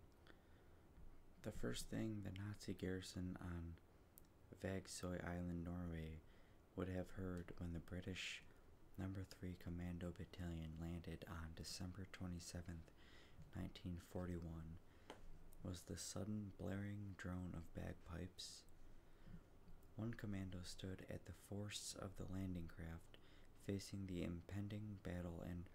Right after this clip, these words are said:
playing the peppy, martial March of the Cameron Men. Upon coming to a halt on shore,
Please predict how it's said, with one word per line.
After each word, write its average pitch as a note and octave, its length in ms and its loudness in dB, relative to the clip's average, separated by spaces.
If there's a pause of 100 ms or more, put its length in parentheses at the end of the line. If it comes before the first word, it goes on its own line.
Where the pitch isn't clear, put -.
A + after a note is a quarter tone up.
(680)
playing G2+ 320 4
the - 200 -2
peppy, G2+ 440 0 (720)
martial F#2 460 2 (360)
March G2 320 4
of F#2 160 4
the - 160 0
Cameron F2 600 0 (260)
Men. E2 320 2 (800)
Upon F2+ 400 0 (100)
coming F#2+ 340 2 (520)
to F#2 120 2
a E2+ 60 6
halt F2+ 380 -2 (160)
on F2 220 0
shore, E2+ 400 0